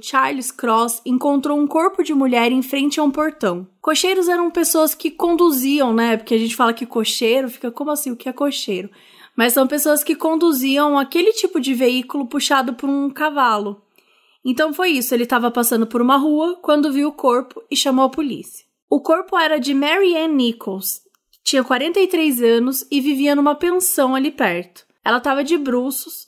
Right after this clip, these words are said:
e a sua garganta tava cortada da esquerda pra direita e bem fundo. E ela também tinha vários cortes no abdômen.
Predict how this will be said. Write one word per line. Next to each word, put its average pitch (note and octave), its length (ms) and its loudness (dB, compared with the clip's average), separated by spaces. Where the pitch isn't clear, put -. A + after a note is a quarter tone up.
e C#4+ 80 0
a C#4 80 2
sua D4+ 160 0
garganta C4 680 0
tava B3 260 0
cortada C#4 640 0
da C4 140 2
esquerda D#4+ 480 0
pra F4 160 0
direita A#3 560 0
e C4+ 80 2
bem C4 340 0
fundo. F#3+ 560 -8
E B3+ 80 -2
ela D4 140 2
também B3+ 440 0
tinha C4+ 360 0
vários D4 500 0
cortes A#3 420 0
no B3 100 0
abdômen. G3+ 600 0